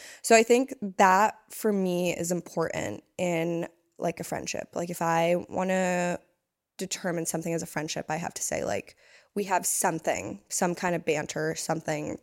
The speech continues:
going on between us, and it's, like, reciprocated. That's also important to me.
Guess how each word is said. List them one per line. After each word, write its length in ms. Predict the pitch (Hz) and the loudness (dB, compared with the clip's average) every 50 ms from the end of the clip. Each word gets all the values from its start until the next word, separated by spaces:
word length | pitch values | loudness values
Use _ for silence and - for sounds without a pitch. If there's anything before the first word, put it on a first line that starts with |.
| _ _ - 185 175 | _ _ -16 -6 0
going 320 | - 180 165 170 165 160 - | 2 2 2 2 0 -2 -4
on 180 | - 92 - | -4 -6 -6
between 340 | - - - - - - - | -6 -8 -8 -8 -8 -8 -6
us, 360 | 92 95 220 208 - - - - - | -6 -6 -6 -4 -4 -6 -6 -4 -2
and 120 | 185 170 | 0 0
it's, 200 | 170 - - - | 0 -2 -2 -2
like, 160 | 175 156 - - - _ - | -2 -2 -4 -8 -16 _ -6
reciprocated. 880 | 180 175 - - - - - - - - - 95 - 104 110 220 - - - - - - - - - _ | -4 -2 -2 -4 -4 -6 -8 -8 -8 -6 -6 -6 -4 -4 -4 -6 -8 -12 -18 -20 -20 -20 -20 -20 0 _
That's 200 | - 190 185 - | 6 6 6 4
also 220 | 180 - - - - | 0 -4 -4 -4 -6
important 360 | - - - - - - - | -8 -8 -8 -8 -8 -8 -10
to 80 | - - | -10 -10
me. 220 | - - - 214 | -10 -10 -10 -12